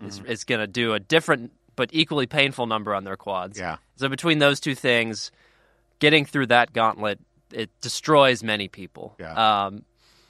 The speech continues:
Speaker 1: and so the Heartbreak Hill, and I, to me, the heartbreak, I don't know if this is why it's called Heartbreak Hill, but to me, the heartbreak was seeing people walking or dropping out at that point. Really, any point in the race, I just find that that's just such a sad thing. I mean, I, I, not that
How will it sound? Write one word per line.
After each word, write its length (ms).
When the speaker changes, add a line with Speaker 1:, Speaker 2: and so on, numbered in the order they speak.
Speaker 1:
and 500
so 320
the 200
Heartbreak 420
Hill, 240
and 100
I, 240
to 100
me, 200
the 100
heartbreak, 540
I 80
don't 120
know 140
if 100
this 140
is 140
why 180
it's 120
called 160
Heartbreak 280
Hill, 140
but 140
to 100
me, 100
the 100
heartbreak 380
was 100
seeing 320
people 500
walking 480
or 220
dropping 360
out 120
at 80
that 200
point. 260
Really, 240
any 200
point 220
in 40
the 80
race, 220
I 80
just 180
find 340
that 140
that's 200
just 180
such 140
a 60
sad 420
thing. 520
I 80
mean, 160
I, 200
I, 40
not 320
that 200